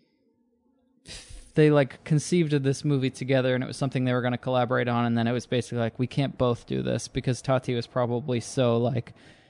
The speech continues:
"This way, this way, this way, it has to be done this way."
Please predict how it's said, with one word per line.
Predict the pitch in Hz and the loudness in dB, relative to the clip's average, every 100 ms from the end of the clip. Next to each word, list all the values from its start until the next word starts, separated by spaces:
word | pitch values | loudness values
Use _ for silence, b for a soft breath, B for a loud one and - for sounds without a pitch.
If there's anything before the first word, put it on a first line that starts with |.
| _ - | _ 0
"This | 143 - | 0 2
way, | 139 131 | 4 4
this | 123 131 - | 4 0 2
way, | 123 | 0
this | 120 123 | 0 -2
way, | 131 123 | 0 0
it | 117 | 2
has | 120 120 | -2 -4
to | 131 | -4
be | 120 | -4
done | 120 120 113 | -2 -2 -2
this | 117 - | -6 -8
way." | 131 120 117 117 | -6 -4 -4 -6